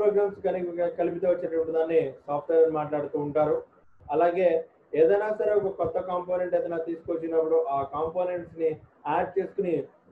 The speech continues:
వర్క్ చేసే బాధ్యత చూసేది కూడా ఎవరు అని అడిగితే సాఫ్ట్‌వేర్ అని మాట్లాడుతూ ఉంటారు. So ఇలా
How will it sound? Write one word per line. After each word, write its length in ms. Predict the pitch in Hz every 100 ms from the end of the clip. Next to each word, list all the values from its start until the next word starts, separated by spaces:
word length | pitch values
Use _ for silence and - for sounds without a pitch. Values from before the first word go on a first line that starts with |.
| 135
వర్క్ 220 | 180 196 202
చేసే 200 | 196 185 160
బాధ్యత 280 | 160 175 180 170
చూసేది 340 | 175 175 170 156
కూడా 260 | 165 165 160
ఎవరు 140 | 156 160
అని 100 | 151
అడిగితే 300 | 151 156 170 196 - _ _ _
సాఫ్ట్‌వేర్ 340 | 147 151 160 156
అని 80 | 147
మాట్లాడుతూ 360 | 135 139 127 131
ఉంటారు. 340 | 117 101 92 _ _ _ _ _ _ _ _ _ - -
So 80 | 175 180 - _ _ 156
ఇలా 140 | 196